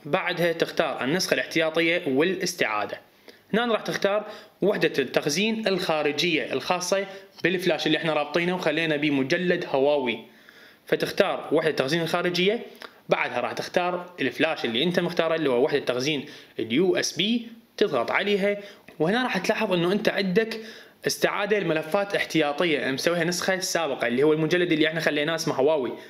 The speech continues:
تضغط عليه. هنا راح يسوي استعادة لبياناتك، بس يضغط عليه وتقول لك موافق، قل له استعادة. راح يقول لك اريد كلمة مرور، كلمة مرور موجودة اصلًا من نفس الملف،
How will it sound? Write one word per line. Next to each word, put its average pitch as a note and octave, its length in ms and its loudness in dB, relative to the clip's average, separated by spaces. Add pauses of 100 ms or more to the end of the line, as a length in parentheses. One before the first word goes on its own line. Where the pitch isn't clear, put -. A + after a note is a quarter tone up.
(280)
تضغط G#3+ 340 2
عليه. C3 420 0 (400)
هنا A3 320 2
راح F#3+ 160 0
يسوي G3+ 420 2
استعادة F3+ 680 0 (140)
لبياناتك، C3+ 760 0
بس F#3 220 -2 (320)
يضغط D#3+ 340 0
عليه D#3 240 0
وتقول D#3 200 2
لك D3 140 -2
موافق، F3 380 0
قل C3 180 2
له - 100 -2
استعادة. G3 640 0 (560)
راح G3+ 120 0
يقول G3 140 2
لك F3 140 0
اريد E3+ 220 0
كلمة E3 340 0
مرور، F3+ 240 4
كلمة G#3 300 0
مرور F3 160 4
موجودة E3 400 2
اصلًا D3+ 220 0
من B2+ 180 0
نفس F3 240 -2
الملف، F#3 280 2